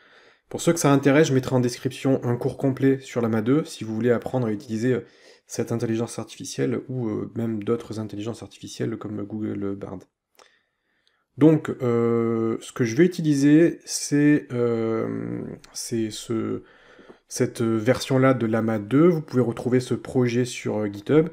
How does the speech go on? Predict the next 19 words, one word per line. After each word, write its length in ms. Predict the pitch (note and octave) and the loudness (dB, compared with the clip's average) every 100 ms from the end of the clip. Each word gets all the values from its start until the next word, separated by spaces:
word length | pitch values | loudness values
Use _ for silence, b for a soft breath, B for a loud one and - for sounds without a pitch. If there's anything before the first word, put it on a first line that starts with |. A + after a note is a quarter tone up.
| B B - | B B -10
Pareil, 320 | G2+ B2+ E3+ | -2 2 2
je 100 | B2 | 2
vous 80 | A2+ | -2
mettrai 220 | - A#2+ | -2 -2
le 80 | A2+ | 0
lien 160 | A2 | 0
dans 160 | G2+ C3 | 2 2
la 80 | C3+ | 2
description, 580 | B2+ - - - D3+ D#3+ | 0 -4 -6 -2 0 0
et 80 | A#2+ | -4
vous 100 | A#2+ | -4
pouvez 300 | - A#2 C3 | 0 2 4
donc 260 | C3+ - | 2 0
télécharger 760 | - C3+ B2+ - A2+ A2+ B2 D3+ B B B | 2 2 2 -2 -4 -2 -2 -2 B B B
en 80 | A2 | -12
cliquant 280 | G#2 A#2 A#2+ | -8 -2 0
ici 220 | A2+ B2 | -2 -6
sur 240 | - - | -10 -12
clone 320 | - C3+ C#3+ | -2 2 2